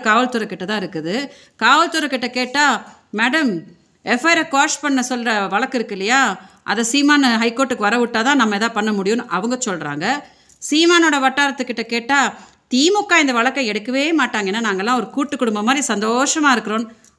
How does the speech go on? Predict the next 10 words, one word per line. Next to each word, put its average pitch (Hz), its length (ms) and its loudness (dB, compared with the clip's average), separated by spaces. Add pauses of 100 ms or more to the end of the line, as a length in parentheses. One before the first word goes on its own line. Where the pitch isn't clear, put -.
அவங்க 269 260 0
சொல்லிட்டு 190 260 -4
இருக்காங்க. 151 300 -6 (560)
அப்ப 214 160 -4 (100)
என்ன 262 160 2
பண்ண 269 140 -2 (100)
சொல்றீங்க? 175 340 -4 (640)
சாகர 339 380 4 (100)
வரைக்கும் 302 360 -4
போயிட்டு 285 320 0